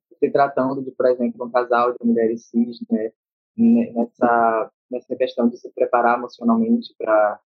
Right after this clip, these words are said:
pra uma gravidez. Eu, eu e muitas doulas também vão acreditar que a gente também tá nessa, nessa, é, nessa assistência, né?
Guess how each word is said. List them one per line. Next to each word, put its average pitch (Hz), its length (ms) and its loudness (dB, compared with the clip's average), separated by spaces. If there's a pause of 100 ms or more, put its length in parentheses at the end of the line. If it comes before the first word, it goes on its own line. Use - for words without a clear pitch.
(140)
pra 117 220 0
uma 117 120 0
gravidez. 113 680 -2 (300)
Eu, 147 220 2 (160)
eu 160 320 2
e 185 60 2
muitas 175 440 -2 (260)
doulas 156 480 0
também 156 340 -2
vão 156 120 0
acreditar 151 380 -2
que 147 80 0
a - 20 0
gente - 180 -18
também 143 340 -8
tá 147 380 -2
nessa, 139 800 -2 (180)
nessa, 147 500 -2
é, 123 400 2 (640)
nessa 156 240 -2
assistência, 131 540 -6
né? 131 120 -4